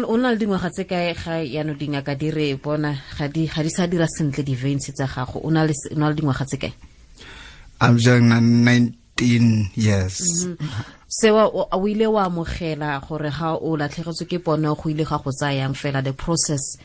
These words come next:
Speaker 1: ya go amogela gore o, ga o sa tlhole o bona?
Speaker 2: I'm sure ya go amogela e nkile bo five years gore ke amogele.
Speaker 1: Mm.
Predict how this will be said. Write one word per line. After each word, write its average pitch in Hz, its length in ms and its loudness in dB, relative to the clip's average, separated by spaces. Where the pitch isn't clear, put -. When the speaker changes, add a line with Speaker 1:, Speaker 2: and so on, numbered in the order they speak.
Speaker 1:
ya 147 160 2
go 147 140 -2
amogela 139 420 -2
gore 135 460 -4
o, 143 120 -4
ga 143 160 -2
o 143 40 2
sa 147 120 0
tlhole 135 260 -2
o - 20 0
bona? 131 280 -6
Speaker 2:
I'm 123 180 6
sure 147 460 4
ya 131 180 4
go 131 140 6
amogela 123 560 4
e 131 180 -2
nkile 123 560 2
bo 113 600 0
five 113 440 4
years 110 300 4
gore 104 240 2
ke 107 80 0
amogele. 104 560 0
Speaker 1:
Mm. 175 320 -10